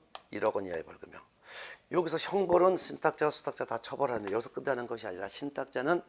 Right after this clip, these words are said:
거기다가 모두 받아요. 과징금도 받죠. 과징금은 부동산 평가액의 삼십 퍼센트 범위 내에서 과징금도 받아요. 예. 그렇지만 수탁자는 과징금 받는 건 없는 거죠.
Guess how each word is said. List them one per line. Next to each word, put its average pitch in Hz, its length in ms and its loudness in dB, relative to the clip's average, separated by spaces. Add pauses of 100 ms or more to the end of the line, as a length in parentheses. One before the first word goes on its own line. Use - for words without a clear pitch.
(440)
거기다가 110 260 -2
모두 123 280 0
받아요. 85 320 -4 (180)
과징금도 92 800 -4
받죠. - 280 -14 (100)
과징금은 135 600 2 (340)
부동산 104 500 -8
평가액의 92 640 0 (340)
삼십 - 440 -8
퍼센트 - 320 -6
범위 90 320 -8
내에서 82 400 -10
과징금도 - 500 -14
받아요. - 320 -18 (360)
예. 92 60 -18 (1040)
그렇지만 170 260 0
수탁자는 170 500 4
과징금 120 340 -4
받는 104 180 -8
건 104 120 -6
없는 80 260 -14
거죠. 82 460 -16